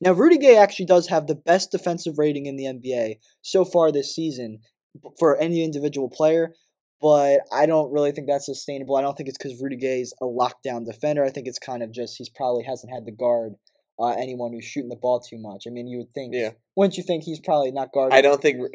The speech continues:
Speaker 2: Rudy Gay is going to be top in the league in defensive rating,
Speaker 1: Yeah, like,
Speaker 2: um, at, at
Speaker 1: he,
Speaker 2: this point
Speaker 1: I
Speaker 2: in his
Speaker 1: just,
Speaker 2: career.
Speaker 1: I just think he's not guarding, like, the bench players who are shooting a lot. He's probably guarding whoever is barely shooting, you know?
Speaker 2: Yeah.
Speaker 1: And then for T H T,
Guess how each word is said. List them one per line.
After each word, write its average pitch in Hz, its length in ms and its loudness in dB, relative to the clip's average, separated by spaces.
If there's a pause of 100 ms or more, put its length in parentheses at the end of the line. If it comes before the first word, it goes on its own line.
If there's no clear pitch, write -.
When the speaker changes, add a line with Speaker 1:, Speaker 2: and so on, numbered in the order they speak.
(120)
Speaker 2:
Rudy 127 220 4
Gay 120 160 4
is 117 100 -2
going 120 220 -2
to 113 80 -6
be 113 160 -2
top 107 360 -6
in 101 60 -12
the - 20 -10
league 95 180 -8
in 87 120 -10
defensive - 420 -12
rating, 101 240 -4
Speaker 1:
Yeah, 160 200 6
like, 170 160 6
Speaker 2:
um, 107 180 -8 (140)
at, 120 140 0
at - 60 -4
Speaker 1:
he, 262 120 2
Speaker 2:
this 240 100 -4
point - 160 0
Speaker 1:
I - 40 8
Speaker 2:
in - 40 6
his - 60 0
Speaker 1:
just, 269 160 0
Speaker 2:
career. 202 160 -2
Speaker 1:
I 233 80 6
just 247 240 -6
think 247 140 -2
he's 220 200 -4
not 196 260 0
guarding, 170 360 4
like, 143 200 0
the 139 80 -6
bench 143 300 -6
players 135 300 -2
who 135 80 -6
are 127 80 -2
shooting 151 400 -6
a - 20 -8
lot. 117 160 -6
He's 123 120 -10
probably 143 280 -2 (100)
guarding 131 400 -2
whoever 127 460 -4 (160)
is 131 140 -8
barely 143 340 0
shooting, 90 380 -16
you 117 80 -12
know? 113 320 -14
Speaker 2:
Yeah. 123 220 2 (840)
Speaker 1:
And 185 120 -2
then 196 100 6
for 190 140 0
T 220 240 4
H 190 340 6
T, 151 420 0